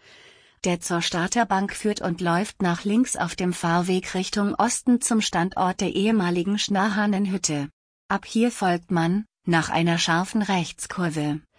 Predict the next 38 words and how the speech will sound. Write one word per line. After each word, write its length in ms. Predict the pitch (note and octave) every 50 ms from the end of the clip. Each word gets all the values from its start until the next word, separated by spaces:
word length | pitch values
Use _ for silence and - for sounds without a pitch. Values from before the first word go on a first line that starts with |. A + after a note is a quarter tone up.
| _ - - - _ _ -
in 240 | - F#3 F#3+ F3+ F3
westlicher 560 | F#3 A3 - - - A3+ G#3+ - G#3 F3 F3
Richtung 420 | E3+ E3+ - - - G3+ F#3 F#3+
dem 180 | F3+ F3 D#3+ E3
Fahrweg 640 | D#3+ - - E3+ E3+ F3 F3 F#3+ F#3 F#3 - -
auf 160 | - E3+ E3+ -
dem 160 | G3 F3+ F#3
Kamm 240 | E3+ D#3 F3+ F#3 F#3+
des 240 | F3 E3 D#3 -
Schauerberges. 840 | - F3 E3+ F3+ E3+ E3+ F3 E3+ D#3+ D#3+ D#3+ E3 D#3+ D#3 - - - - _ _ _ _ _ _ _ -
Vorbei 400 | - G3+ G3 G3 F#3 F#3 G#3 -
an 140 | - F#3 F#3
der 120 | F3+ F3
Nonnenboll, 760 | F3 F3 E3+ F3 G3+ G#3+ F#3+ F3 D#3+ D#3 D#3 D#3 D3+ D3 D#3 - _ _ -
Starterbank 800 | - - - F3+ F3+ G#3+ - - G#3+ G3 F3 F3 F3+ G#3+ A3 -
und 160 | - G3+ F#3
der 120 | - F#3 F#3+
schönen 420 | - - G#3 G3 G#3 G#3 G#3 -
Aussicht, 640 | - E3+ E3 D#3+ - - G3 F#3+ G3 - - - - _ _ _ -
Wildsaukopf, 1000 | E3+ D#3+ E3 E3+ F3 E3+ - - E3 D#3 E3 G3+ - F3 E3+ G3+ - - - - - _ _ - -
erreicht 440 | F#3 E3+ F3 E3+ F#3 A3 - -
man 200 | A3 G#3 G3+ G3+
den 160 | F#3 F#3 F3 F3+
runden 480 | F3 F3 F3+ G#3 G#3 - - A#3 A3
Tisch. 400 | - G3 F3+ D#3 D3+ - - - _ _ _ _ _ _ _ _ _ _ _ _ _ _ _ _ _ _ _ _ _ _ _ _
Ab 180 | - G3 G3 -
hier 220 | - - G3+ G3
besteht 440 | F#3 F3+ E3 - - F3+ G3+ A#3 -
die 100 | A#3 G#3
Möglichkeit, 760 | F#3 E3 D#3 D#3 D3+ - E3 E3+ - - - F3+ E3+ E3+ -
eine 220 | F3+ F#3+ F#3 F#3 F3
verkürzte 640 | - G3+ G3 - - A#3 B3 B3 - - - B3 G#3
Variante 640 | G3+ F3+ E3+ F3 E3 E3 D#3 E3+ G3+ G#3 A3 G#3+
des 260 | F#3 E3+ E3+ - -
Rundweges 500 | - G3 A3 G3 G3+ F#3 F3+ F#3+ F3+ -
drei 300 | - - D3+ D#3 D#3+ D#3+
zu 160 | E3 - - F3+
laufen. 560 | E3 D#3 D#3 D3+ D#3 - - E3+ D#3+ D#3